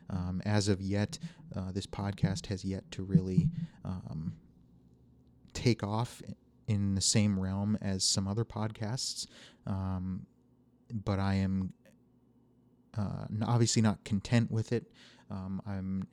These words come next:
n-, not satisfied with it. I want this to be, um, a successful, popular thing.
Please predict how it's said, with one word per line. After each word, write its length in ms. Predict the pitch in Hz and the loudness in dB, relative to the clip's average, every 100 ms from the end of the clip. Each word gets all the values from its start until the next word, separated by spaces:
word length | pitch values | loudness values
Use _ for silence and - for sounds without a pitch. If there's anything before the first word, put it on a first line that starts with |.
| - | -8
n-, 80 | 104 - 110 | -8 -6 -6
not 320 | 104 101 - | -4 -4 -4
satisfied 600 | - 104 104 - 101 95 | -2 0 -2 -2 -2 -2
with 200 | 101 107 | -2 -2
it. 100 | 101 | -2
I 100 | 98 | -2
want 320 | 92 101 104 | 0 0 -2
this 180 | 107 - | -4 -4
to 100 | - | -4
be, 320 | 104 98 95 - - - - - _ - | -2 0 -2 -6 -18 -20 -20 -20 _ -6
um, 500 | 107 98 98 92 95 - _ _ - _ - 101 | -2 0 0 -2 -4 -6 _ _ -20 _ -8 -6
a 140 | 98 98 | -6 -4
successful, 580 | - 107 - 101 - 98 | -4 -2 -4 -4 -2 -4
popular 480 | - 95 98 92 | -4 -4 -4 -4
thing. 420 | 90 - 110 113 | -4 0 2 2